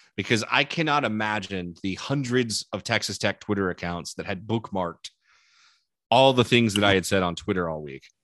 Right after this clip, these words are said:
Um, and they were coming at me all week like crazy as it was. And I mean, I, I, I mentioned that, you know, I've pissed off Iowa State Twitter before, but that was the first time in my life that, like, every time I looked at my phone, I had twenty notifications from Twitter.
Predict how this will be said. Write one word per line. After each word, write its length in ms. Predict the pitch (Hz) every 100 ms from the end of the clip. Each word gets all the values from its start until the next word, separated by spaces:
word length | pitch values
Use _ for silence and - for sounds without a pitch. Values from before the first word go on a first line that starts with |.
| _ -
Um, 540 | 101 101 92 80 80 78
and 180 | 101 104
they 140 | 101 151
were 140 | 180
coming 280 | - 131 113
at 180 | 110 110
me 120 | 98
all 160 | 92
week 180 | 90 85
like 140 | 85 -
crazy 440 | - 123 104 95
as 140 | 87
it 80 | 85
was. 640 | 82 104 104 80 73 - _ _ _ _ _
And 640 | 113 110 101 98 92 87 92 -
I 60 |
mean, 300 | 101 98 98 -
I, 380 | 117 95 117 104
I, 60 |
I 40 | 110
mentioned 500 | 123 127 95 92 82
that, 160 | 87 -
you 60 |
know, 80 | 85
I've 220 | 120 139
pissed 240 | - 117 -
off 180 | 90 92
Iowa 300 | 90 76 85
State 240 | 110 -
Twitter 240 | - 87
before, 500 | 85 85 92 87 82 - _ _ - - _
but 80 | -
that 140 | 123 131
was 140 | 117
the 80 | 107
first 220 | 117 104
time 120 | 104
in 40 | 95
my 140 | 90
life 340 | 92 107 92 -
that, 140 | 90
like, 220 | 85 - _ -
every 340 | 113 107 117
time 240 | 107 107 98
I 60 |
looked 220 | 98 98 98
at 60 |
my 100 | 90
phone, 320 | - 101 98
I 100 | 90
had 380 | 90 90 85 90
twenty 420 | - - 113 113
notifications 800 | 110 104 98 92 98 92 - 87
from 180 | - 85
Twitter. 460 | - 107 90 76